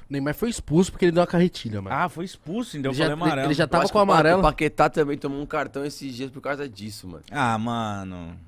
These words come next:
Speaker 3: Deu carretilha.
Speaker 2: Mas achou o quê? Que tava desrespeitando?
Speaker 3: É,
Speaker 2: Mano?
Speaker 3: mano, mas, parça, como é que eu vou tirar um dom do cara, mano? Se o Ney-, se eu fosse o Neymar, eu ia ficar dando cartilha todo jogo, mano. <laughs>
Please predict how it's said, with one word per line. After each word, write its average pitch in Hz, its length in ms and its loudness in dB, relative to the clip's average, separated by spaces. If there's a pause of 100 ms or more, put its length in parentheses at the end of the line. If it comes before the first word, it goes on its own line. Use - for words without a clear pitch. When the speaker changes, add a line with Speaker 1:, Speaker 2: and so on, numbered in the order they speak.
(260)
Speaker 3:
Deu 107 240 -4
carretilha. 107 680 -6
Speaker 2:
Mas 135 140 -2
achou 175 220 -2
o 165 40 -8
quê? 170 160 -4
Que 151 140 -8
tava 143 240 -4
desrespeitando? 135 840 -8
Speaker 3:
É, 156 280 4
Speaker 2:
Mano? 147 120 0
Speaker 3:
mano, 143 160 0
mas, 208 240 -2
parça, 214 340 -2
como 214 180 -10
é 214 40 -10
que 214 80 -12
eu 190 40 -10
vou 180 120 -8
tirar 160 240 -4
um 156 160 -4
dom 131 240 -2
do 135 120 -2
cara, 117 420 -4
mano? 101 260 -4
Se - 160 -10
o 135 60 -4
Ney-, 135 260 -4
se - 400 -8
eu 143 100 0
fosse 107 300 -6
o - 20 -6
Neymar, 107 320 -2
eu 101 40 0
ia 107 60 0
ficar - 160 -2
dando 123 140 -4
cartilha 123 340 -4
todo 131 220 -4
jogo, 120 260 2
mano. 90 200 -6
<laughs> - 280 -6